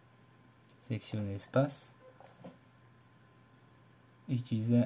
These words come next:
un autre nom. Ok, on va renommer. Euh, base. Je vais mettre, euh, allez, bureau. Dingo.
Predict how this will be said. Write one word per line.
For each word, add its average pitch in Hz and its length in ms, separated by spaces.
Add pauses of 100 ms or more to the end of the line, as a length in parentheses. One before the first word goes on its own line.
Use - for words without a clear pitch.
un 113 240
autre 120 320
nom. 131 240 (2000)
Ok, 110 160
on 127 160
va 95 140
renommer. 98 520 (880)
Euh, 92 280
base. 101 560 (2500)
Je 101 120
vais 90 60
mettre, 92 380
euh, 90 480 (1040)
allez, 90 180
bureau. 90 460 (3000)
Dingo. 101 360